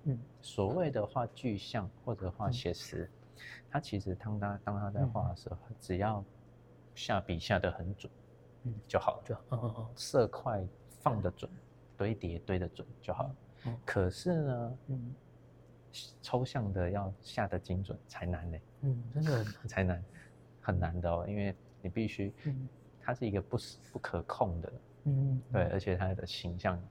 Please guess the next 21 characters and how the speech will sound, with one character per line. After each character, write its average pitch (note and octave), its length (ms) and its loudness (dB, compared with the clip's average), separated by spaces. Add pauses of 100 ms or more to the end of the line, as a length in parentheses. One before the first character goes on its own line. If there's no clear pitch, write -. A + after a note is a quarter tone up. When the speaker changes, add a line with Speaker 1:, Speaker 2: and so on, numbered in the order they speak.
Speaker 2:
或 G#2+ 100 0
者 F2+ 120 2
它 F2+ 120 -4
的， F2 220 -2 (460)
它 G2+ 80 0
的 F#2 120 0
扩 F#2 280 0
散 F2 200 0
可 E2+ 140 -8
能 D#2+ 140 -4
不 E2+ 140 -4
是 F#2 200 0
我 E2 140 0
们 D#2+ 160 -8 (460)
可 - 280 -8
预 G#2+ 140 2
期 - 240 -10
的。 - 140 -14 (280)
Speaker 1:
嗯。 A#2+ 140 0 (240)
Speaker 2:
对， E2+ 220 -2
那 F#2 200 2